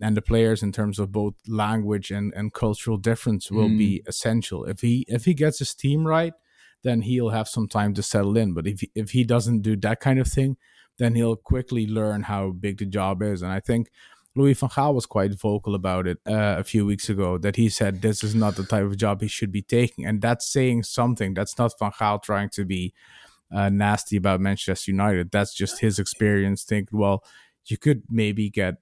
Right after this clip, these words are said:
Speaker 1: another job where you're just focusing on football and not about, not, not focusing on being the figurehead of the club, as you, as you, uh, rightly point out.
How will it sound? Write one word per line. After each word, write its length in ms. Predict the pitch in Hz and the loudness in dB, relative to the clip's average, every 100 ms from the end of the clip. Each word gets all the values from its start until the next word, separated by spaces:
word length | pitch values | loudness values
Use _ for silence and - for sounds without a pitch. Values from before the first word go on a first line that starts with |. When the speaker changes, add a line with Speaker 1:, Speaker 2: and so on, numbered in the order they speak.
| - | -2
Speaker 1:
another 340 | 107 107 107 | 0 2 0
job 440 | 101 107 98 95 | 0 2 2 2
where 180 | 101 101 | 2 2
you're 420 | 98 98 95 92 - - - | 2 2 0 -2 -8 -20 -8
just 200 | 110 - | -6 -2
focusing 420 | 113 107 - 113 | 0 0 -2 -4
on 80 | 104 | -4
football 520 | - 131 110 101 92 | -2 -2 0 0 0
and 100 | 92 | 2
not 180 | 107 101 | 0 0
about, 340 | 98 98 95 - 76 | 0 0 0 -4 -8
not, 300 | 98 107 104 | -2 0 0
not 200 | 107 113 - | 0 -2 0
focusing 400 | 110 107 123 110 | -2 0 0 2
on 180 | 107 | 2
being 280 | 107 110 104 | 2 2 2
the 60 | 98 | 2
figurehead 500 | - 110 104 101 98 | 2 2 4 2 0
of 120 | 92 | 0
the 100 | 98 | -2
club, 260 | - 107 90 | 0 0 0
as 140 | 90 | -2
you, 200 | 92 90 - | 0 -2 -2
as 140 | 104 | -2
you, 160 | 98 95 - - _ | 0 -2 -4 -18 _
uh, 160 | 95 82 | -8 -4
rightly 280 | 92 78 92 | -4 -4 -4
point 260 | - 95 | 0 2
out. 200 | 98 90 | 2 -2